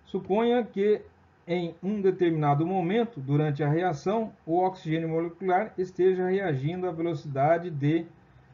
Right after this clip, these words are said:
zero vírgula zero vinte e quatro mols por segundo. O oxigênio está reagindo, quer dizer que está desaparecendo na, nessa velocidade. A cada segundo, zero vírgula zero vinte e quatro mols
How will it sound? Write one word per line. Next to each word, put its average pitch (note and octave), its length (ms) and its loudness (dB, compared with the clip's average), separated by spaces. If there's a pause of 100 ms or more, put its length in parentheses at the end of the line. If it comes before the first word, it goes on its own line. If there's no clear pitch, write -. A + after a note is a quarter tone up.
(200)
zero C#3 440 -2
vírgula F3+ 300 -2
zero C#3+ 360 -2
vinte E3 200 -6
e - 40 -20
quatro E3 500 -4 (140)
mols E3+ 480 0 (100)
por G3+ 180 4
segundo. F3 600 0 (320)
O D3 60 -6
oxigênio D3+ 600 -2 (120)
está D3+ 220 -2
reagindo, D#3+ 560 -2
quer E3 140 -12
dizer D3+ 200 -6
que - 60 -20
está E3 280 -8 (640)
desaparecendo E3+ 1300 2 (260)
na, C#3+ 220 0
nessa D#3 560 -2 (180)
velocidade. D3+ 640 0
A C3+ 40 -4
cada D#3+ 360 0
segundo, E3+ 520 -4 (520)
zero E3 380 4
vírgula D#3+ 300 2
zero C#3 260 0
vinte C#3+ 200 -2
e - 40 -16
quatro C#3 340 -2
mols C#3 720 0